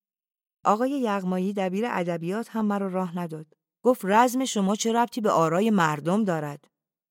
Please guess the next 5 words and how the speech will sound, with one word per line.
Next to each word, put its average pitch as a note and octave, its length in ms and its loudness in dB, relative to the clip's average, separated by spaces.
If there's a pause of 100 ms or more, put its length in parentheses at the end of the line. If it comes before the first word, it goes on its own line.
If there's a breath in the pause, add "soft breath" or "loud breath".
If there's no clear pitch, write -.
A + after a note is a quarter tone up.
(580)
این E3 220 -2
حرف F3 380 -8 (160)
هزار D#3 540 -4
معنا D#3+ 500 -4
دارد. - 540 -20